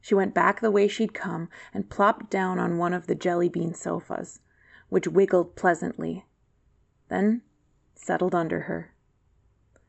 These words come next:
She munched her sticky treat.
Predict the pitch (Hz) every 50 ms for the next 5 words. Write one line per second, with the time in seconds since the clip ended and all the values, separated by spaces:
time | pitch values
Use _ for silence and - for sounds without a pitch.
0 | _ _ _ _ _ _ _ _ _ - - - 214 190 185 185 180 185 196 -
1 | - - - - 165 165 - - - - 185 - - 180 175 - - 185 160 170
2 | 170 - -